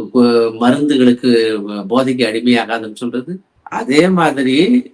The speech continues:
போதைக்கு அடிமையாக வச்சுட்டு கொக்கைன் மற்ற விஷயங்கள்ல திமுக அண்ணன், திமுகனுடைய ஒரு ஆபீஸ் பேரரே, அ-,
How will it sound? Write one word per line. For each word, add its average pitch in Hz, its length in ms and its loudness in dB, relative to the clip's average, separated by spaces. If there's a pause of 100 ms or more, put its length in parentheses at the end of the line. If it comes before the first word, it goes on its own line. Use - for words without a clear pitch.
(160)
போதைக்கு 165 500 -2
அடிமையாக 143 680 2
வச்சுட்டு 135 380 -6
கொக்கைன் 156 400 0
மற்ற 131 260 -2
விஷயங்கள்ல 139 460 -4
திமுக 151 320 -2
அண்ணன், 127 400 0
திமுகனுடைய 143 600 0
ஒரு 113 140 0
ஆபீஸ் 123 560 0
பேரரே, 120 600 0
அ-, 104 80 -4